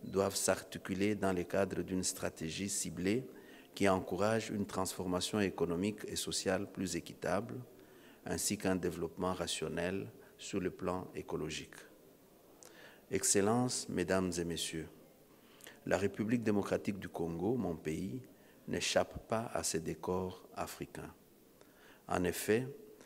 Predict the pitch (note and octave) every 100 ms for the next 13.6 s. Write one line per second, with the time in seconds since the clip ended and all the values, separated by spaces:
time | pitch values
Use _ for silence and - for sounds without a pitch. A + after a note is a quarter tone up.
0 | - - - G2 G2 B2 G#2+ A#2+ A2+ G2+
1 | F2 E2+ A2+ C#3 - - - F2 F#2 -
2 | G2 G#2 G2+ F2+ F2+ F#2 G2+ F#2+ A2 F#2+
3 | - F2 - F#2+ F#2 E2+ E2 D#2+ F2+ E2+
4 | E2 E2 E2 F#2 A2+ A#2+ - - - F#2+
5 | F2+ - F2+ F2 - - - F#2 A2 B2
6 | - - - - - - - F#2 F2 F2+
7 | F2+ G2+ A2 A2+ - E2+ D#2+ D#2 D#2+ F2
8 | E2 - - - - - - - - -
9 | - - - - - - F2 F2 G#2+ G#2+
10 | F2+ E2 D#2+ E2+ G2 A2+ A#2+ - - -
11 | - - F2+ - A2+ F#2 - F2+ - G#2
12 | G#2 G2 F#2+ F2 E2 E2 F2 G2 - F#2+
13 | F2 E2+ G2 F2 E2+ E2+